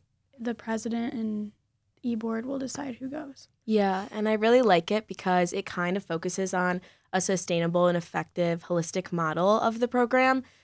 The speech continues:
Speaker 2: So they come in and they start with, um, the public brigade, which focuses on water sources, and then they continue with the medical and dental brigade, which focuses on empowering the community through health.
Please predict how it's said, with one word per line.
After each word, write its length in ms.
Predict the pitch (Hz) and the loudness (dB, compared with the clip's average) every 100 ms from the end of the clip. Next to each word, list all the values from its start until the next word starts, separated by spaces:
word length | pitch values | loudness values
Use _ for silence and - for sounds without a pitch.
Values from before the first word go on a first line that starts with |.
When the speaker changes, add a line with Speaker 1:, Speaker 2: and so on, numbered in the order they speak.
| _ | _
Speaker 2:
So 440 | - 208 196 190 | 2 6 8 6
they 140 | 180 190 | 4 0
come 320 | - 202 202 | 2 4 4
in 240 | 185 185 | 4 4
and 100 | 180 | 4
they 120 | 180 175 | 2 2
start 560 | - 180 170 170 175 | 2 4 6 6 4
with, 380 | 185 175 170 - - | 2 4 2 -2 0
um, 420 | 175 170 160 156 - _ _ _ - | 2 4 2 -2 -10 _ _ _ -2
the 340 | 190 180 170 | 0 2 0
public 340 | - 175 175 170 | -2 2 2 0
brigade, 320 | 185 185 180 | 0 0 0
which 200 | 170 - | -2 -4
focuses 440 | 175 165 170 175 | -6 -4 -2 -2
on 180 | 170 170 | -2 0
water 240 | 160 165 | 0 0
sources, 600 | 170 180 170 - 170 170 170 | 0 0 0 0 0 0 0
and 200 | 170 170 | -2 0
then 180 | 170 170 | 0 2
they 260 | 170 170 165 _ - | 2 0 -4 _ -6
continue 460 | 185 180 175 175 | -4 -2 0 2
with 200 | 170 170 | 2 0
the 160 | 175 170 | 0 0
medical 440 | 165 160 165 170 | 0 -2 -2 -2
and 140 | 165 165 | 0 0
dental 260 | 202 202 | 0 0
brigade, 480 | 196 196 196 190 190 | 0 0 0 -2 -2
which 200 | 170 - | -6 -8
focuses 540 | - 165 170 170 170 | -4 -4 -4 -6 -4
on 220 | 170 165 165 _ - | 0 0 -2 _ -6
empowering 520 | 175 - 170 170 170 | -4 0 0 2 0
the 60 | 170 | -4
community 460 | - 175 165 156 | -4 -4 -2 -4
through 220 | 165 160 | -4 -4
health. 420 | 165 170 170 240 | -2 0 2 0